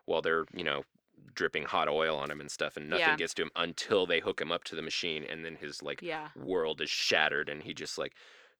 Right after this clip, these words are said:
Speaker 1: just sits there and cries in this
Speaker 2: Yeah.
Speaker 1: moment of total vulnerability. And I kinda think in the movie it doesn't come through as well because
Speaker 2: It
Speaker 1: they have all that stuff on his face.
Speaker 2: Yeah, and, and the whimpering, it
Speaker 1: Yeah.
Speaker 2: doesn't, it,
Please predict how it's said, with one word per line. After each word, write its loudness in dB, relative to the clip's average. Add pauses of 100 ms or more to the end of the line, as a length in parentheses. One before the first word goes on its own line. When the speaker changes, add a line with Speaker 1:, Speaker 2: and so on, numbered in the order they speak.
(300)
Speaker 1:
just -6
sits -2
there 4
and -8
cries 2
in -8
this 0
Speaker 2:
Yeah. 0
Speaker 1:
moment -2
of -10
total -2
vulnerability. -2
And -2
I 0
kinda 4
think 0
in 4
the 0
movie 2
it -4
doesn't 0
come -6
through -2
as 0
well 6
because 6
Speaker 2:
It -2
Speaker 1:
they 4
have 6
all 6
that 4
stuff -2
on 2
his -6
face. 0
Speaker 2:
Yeah, 12
and, 4
and 2
the 6
whimpering, 0 (200)
it -2
Speaker 1:
Yeah. 4
Speaker 2:
doesn't, 4
it, -4